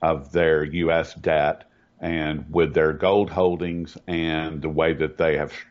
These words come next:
are structuring their economy, their economy within the next five years is going to, uh, be a force to be reckoned with. And that is,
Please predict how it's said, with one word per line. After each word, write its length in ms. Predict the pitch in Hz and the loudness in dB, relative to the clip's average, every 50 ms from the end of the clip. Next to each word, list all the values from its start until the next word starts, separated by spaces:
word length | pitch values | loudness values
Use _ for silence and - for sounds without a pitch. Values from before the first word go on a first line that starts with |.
| - - | -6 -4
are 220 | 80 76 73 71 | 0 0 0 0
structuring 880 | - - - - - 101 98 98 92 - - - 87 85 85 82 80 73 - _ _ _ _ _ _ | -2 -6 -14 -6 0 2 2 2 0 -2 -8 -8 -6 -6 -6 -8 -10 -12 -14 _ _ _ _ _ _
their 220 | - 90 87 80 | -4 -4 -2 -2
economy, 840 | 78 73 - - - 104 107 107 104 95 85 82 80 76 78 78 76 _ _ _ _ _ _ _ _ - | -4 -8 -12 -8 -2 0 0 2 2 0 -2 -4 -6 -8 -10 -10 -14 _ _ _ _ _ _ _ _ -10
their 240 | 90 98 95 90 85 | -2 2 2 2 2
economy 540 | 82 80 - 104 107 113 113 104 90 87 85 | 0 -2 -2 0 2 2 2 2 0 -2 -4
within 320 | 82 87 82 87 87 85 | -4 -6 -4 -4 -6 -6
the 100 | 82 82 | -4 -4
next 280 | 82 82 78 76 - - | -4 -4 -4 -4 -6 -4
five 380 | - 82 73 73 73 - 73 | -2 0 0 0 -2 -4 -4
years 360 | 82 90 90 90 87 - - | 0 2 2 4 2 0 -2
is 160 | 80 76 - - | -8 -10 -10 -6
going 380 | - 85 82 80 78 78 76 - | -4 -2 -2 -2 -4 -6 -8 -8
to, 420 | - 90 80 78 78 76 73 76 - _ _ _ - _ _ _ _ - | -4 -2 -2 -2 -2 -4 -4 -6 -10 _ _ _ -20 _ _ _ _ -4
uh, 300 | 82 80 73 73 73 - - - _ - - - _ _ _ _ _ _ _ - 101 | 0 0 0 0 0 -4 -8 -16 _ -20 -20 -20 _ _ _ _ _ _ _ -12 -2
be 600 | - 92 87 85 82 82 80 80 80 76 73 - - _ _ _ - - 92 - - - | 0 2 2 2 2 0 0 -4 -4 -6 -10 -12 -18 _ _ _ -16 -16 -16 -14 -8 -2
a 120 | - 78 80 | 0 0 0
force 460 | - - - - 101 95 90 92 - | 0 -2 0 2 4 4 4 2 0
to 100 | - 85 | -6 -4
be 160 | 71 82 76 | -4 -4 -4
reckoned 520 | 71 69 85 90 87 - - 78 73 71 | -4 0 0 0 0 0 -4 -8 -8 -6
with. 320 | 67 69 67 60 55 55 - - _ _ _ _ _ | -8 -8 -8 -8 -8 -10 -12 -18 _ _ _ _ _
And 200 | - 78 76 76 | -12 -10 -6 -4
that 320 | 82 87 82 85 80 - - | -2 0 0 -2 -2 -4 -6
is, 520 | 76 76 78 76 76 76 73 69 - - | -2 0 0 0 0 -2 -6 -8 -12 -20